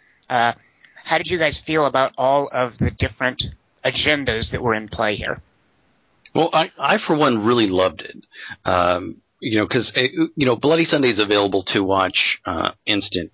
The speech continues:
Speaker 2: right now on Netflix. So if you can watch it, you should. Um, th-, this movie does an early thing where, uh,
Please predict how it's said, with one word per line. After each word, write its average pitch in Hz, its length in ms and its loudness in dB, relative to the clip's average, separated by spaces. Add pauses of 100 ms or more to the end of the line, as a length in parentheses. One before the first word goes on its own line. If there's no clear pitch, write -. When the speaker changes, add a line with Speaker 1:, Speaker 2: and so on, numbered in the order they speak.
(100)
Speaker 2:
right 90 80 -4
now 87 180 0
on 87 120 -2
Netflix. - 400 -2
So 101 100 0
if 92 100 0
you 127 100 0
can 110 80 2
watch 95 220 0
it, 87 60 -8
you 82 80 -6
should. - 420 -2 (480)
Um, 87 480 0 (640)
th-, 135 400 -2
this 165 180 0
movie 147 220 2
does 113 460 2
an 107 200 0
early 143 300 4
thing 95 580 2
where, 92 560 2
uh, 90 420 0